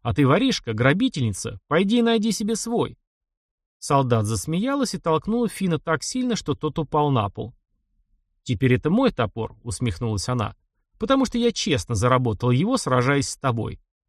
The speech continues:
Как непредсказуемы пути Великого Хаоса». Кен прижал к груди музыкальный блок и начал медленно отходить назад. Он остановился лишь когда задел плечом панцирь ворчуна, и тот жалобно завыл.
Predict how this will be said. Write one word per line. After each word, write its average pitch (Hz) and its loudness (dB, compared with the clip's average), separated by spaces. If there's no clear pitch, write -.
Как - -4
непредсказуемы 196 0
пути 233 -4
Великого 226 2
Хаоса». 113 -2
Кен 254 0
прижал 214 2
к 190 -2
груди 180 0
музыкальный 131 2
блок 202 -4
и 165 -4
начал 151 0
медленно 175 -2
отходить 123 -2
назад. 113 -2
Он 131 2
остановился 127 2
лишь 120 -2
когда 123 0
задел 123 2
плечом 120 -2
панцирь 123 0
ворчуна, 123 0
и 123 -2
тот 247 -4
жалобно 143 2
завыл. 117 0